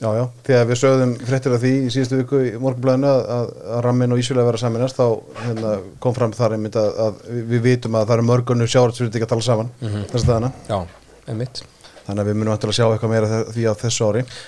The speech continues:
Speaker 2: En það merkilega við þessa samræðuna núna, því að þetta, sko, við munum náttúrulega eftir því, munum eftir því, við vitum að því allavega, þetta var svona upp úr aldamótum, það voru hvað, einhver fimmtán, sextán fyrirtæki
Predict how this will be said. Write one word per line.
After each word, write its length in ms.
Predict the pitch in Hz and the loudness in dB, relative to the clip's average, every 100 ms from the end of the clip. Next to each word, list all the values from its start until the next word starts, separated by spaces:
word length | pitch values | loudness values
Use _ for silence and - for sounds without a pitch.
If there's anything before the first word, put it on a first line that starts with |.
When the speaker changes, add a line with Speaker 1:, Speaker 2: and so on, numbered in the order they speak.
| - | -6
Speaker 2:
En 80 | 110 | -2
það 80 | 113 | 0
merkilega 580 | 120 143 - 160 147 135 | 0 -2 -2 2 4 4
við 120 | 160 | 2
þessa 120 | 147 | 2
samræðuna 360 | 127 147 139 127 | 0 2 2 0
núna, 200 | 131 101 | 0 0
því 80 | 95 107 | 0 -2
að 40 | 107 | 0
þetta, 200 | 113 - - | 0 -2 -6
sko, 300 | - 107 101 | -4 -4 -4
við 160 | 113 | -4
munum 220 | 117 131 143 | 0 0 0
náttúrulega 240 | 131 131 | 0 -2
eftir 160 | 127 123 | 0 -2
því, 300 | 117 101 135 120 - - 117 | -2 -4 -6 -10 -16 -20 -12
munum 300 | 98 95 92 | -8 -6 -6
eftir 160 | 87 92 | -6 -6
því, 140 | 92 | -4
við 160 | 98 98 | -4 -2
vitum 280 | 101 101 98 | -4 -4 -6
að 80 | 92 | -4
því 80 | 95 | -4
allavega, 380 | 87 92 107 117 | 0 0 0 -2
þetta 120 | 104 | -2
var 100 | 101 | -2
svona 180 | 107 107 | -4 -8
upp 100 | 101 | -6
úr 80 | 113 | -2
aldamótum, 460 | 107 113 101 95 95 | -2 0 -4 -4 -4
það 80 | 104 | -4
voru 140 | 104 | -4
hvað, 200 | 95 110 95 | -2 -2 -2
einhver 160 | 95 | -4
fimmtán, 260 | 104 - 104 | -8 -4 -2
sextán 380 | 110 101 104 104 - | -2 -2 -4 -4 -2
fyrirtæki 600 | 113 107 110 - 95 | -2 -2 -6 -4 -6